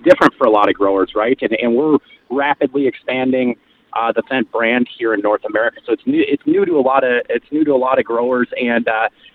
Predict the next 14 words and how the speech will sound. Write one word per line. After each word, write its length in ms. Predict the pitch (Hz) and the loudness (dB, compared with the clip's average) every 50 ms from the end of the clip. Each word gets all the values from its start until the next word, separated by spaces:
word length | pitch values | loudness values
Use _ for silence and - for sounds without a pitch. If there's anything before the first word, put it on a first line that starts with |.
| _ _ - | _ _ -6
and 140 | 123 131 135 | -2 0 0
it's 120 | 131 - | 0 -2
important 400 | 139 127 - - 170 156 147 156 | -4 -6 -6 -4 -4 -2 -2 -2
that 120 | 156 - | -2 -2
they, 200 | - 147 143 139 135 - | -2 -2 0 -2 -2 0
they 140 | 135 139 | -2 -4
spend 260 | 135 - - 143 139 135 | -4 -4 -4 -2 0 0
a 20 | |
little 200 | 127 131 123 117 | 0 0 0 -2
time 340 | - - 127 131 135 139 135 | -2 -2 -2 -2 0 0 0
in, 80 | 123 127 - | -2 -2 -2
in 120 | 127 123 | -4 -4
what 120 | 127 123 131 | -2 -2 -2
we, 160 | 147 165 151 | -2 -2 -2